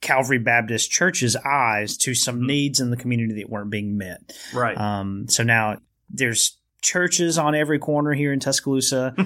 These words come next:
Speaker 2: <laughs>
Speaker 1: There's organizations where you can go get clothing and food. Um, but quickly, um, after the tornado, people were asking for furniture. And so,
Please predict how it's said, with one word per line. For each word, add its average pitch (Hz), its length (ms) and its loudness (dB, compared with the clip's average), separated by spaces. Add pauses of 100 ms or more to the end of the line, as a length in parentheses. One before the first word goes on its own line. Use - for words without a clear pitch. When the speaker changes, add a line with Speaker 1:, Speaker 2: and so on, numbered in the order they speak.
Speaker 2:
<laughs> 131 160 -8
Speaker 1:
There's 117 760 0 (260)
organizations 143 840 2
where 127 120 2
you 127 140 0
can 127 160 -2
go 123 120 2
get 120 220 -2
clothing 127 480 0
and 120 100 0
food. 101 540 -2 (100)
Um, 107 300 -2
but - 240 -4
quickly, 123 840 0 (240)
um, 120 240 -2
after 131 240 -2
the 113 100 -6
tornado, 123 840 0 (100)
people 131 400 2
were 104 440 -4 (260)
asking 131 440 2
for 117 160 -4
furniture. 120 600 -4 (120)
And 135 160 0
so, 131 500 2